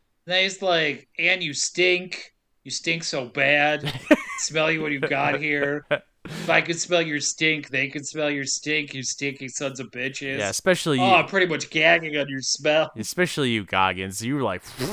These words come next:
Speaker 2: "Oh, man." Like, he's like, "Oh, I'm sorry. I got a lot of blood on my, uh,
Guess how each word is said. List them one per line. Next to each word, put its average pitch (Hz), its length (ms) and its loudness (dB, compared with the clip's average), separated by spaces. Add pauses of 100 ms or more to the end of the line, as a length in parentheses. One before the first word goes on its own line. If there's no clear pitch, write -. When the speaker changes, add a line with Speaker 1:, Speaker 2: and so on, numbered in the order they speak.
(180)
Speaker 2:
"Oh, 107 280 -4
man." 101 400 0 (340)
Like, 104 220 -2 (960)
he's 123 180 -2
like, 117 200 2
"Oh, 120 220 8
I'm 123 120 6
sorry. 98 300 0
I 101 40 -2
got 117 200 6
a - 20 4
lot 117 160 6
of 101 100 0
blood 107 280 2
on 98 180 0
my, 92 320 -2
uh, 85 340 -2